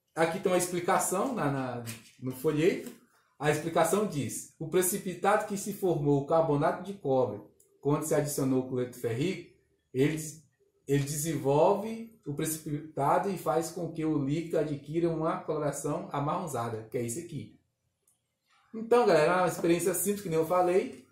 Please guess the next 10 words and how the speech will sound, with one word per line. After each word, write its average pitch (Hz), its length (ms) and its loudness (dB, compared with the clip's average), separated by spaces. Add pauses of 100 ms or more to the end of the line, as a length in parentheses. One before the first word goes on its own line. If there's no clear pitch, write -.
(160)
apesar 143 1000 4 (300)
que 139 80 2
eu 139 80 6
gostei 143 380 4
porque 135 320 0
os 135 200 2
produtos 131 600 0
aqui 117 280 -6
são 160 600 -2
reais, 135 760 0